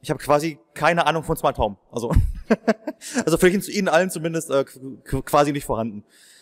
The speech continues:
Ähm, das heißt, ich forsche eigentlich im Bereich I T für, ja, Feuerwehr, Rettungsdienst, T H W und so weiter.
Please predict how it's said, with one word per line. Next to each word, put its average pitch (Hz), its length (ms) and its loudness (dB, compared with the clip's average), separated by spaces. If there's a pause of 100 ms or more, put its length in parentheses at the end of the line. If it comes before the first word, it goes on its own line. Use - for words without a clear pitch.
(220)
Ähm, 131 340 2
das 139 140 0
heißt, 160 160 2
ich 160 80 -10
forsche 170 260 -2
eigentlich 170 540 -6
im 147 100 -6
Bereich 147 420 0
I 147 140 2
T 214 360 -6
für, 170 680 0
ja, 120 240 4
Feuerwehr, 175 380 0
Rettungsdienst, 175 920 -8
T 156 120 4
H 147 120 4
W 170 100 2
und 156 140 -4
so 151 100 0
weiter. 190 320 -2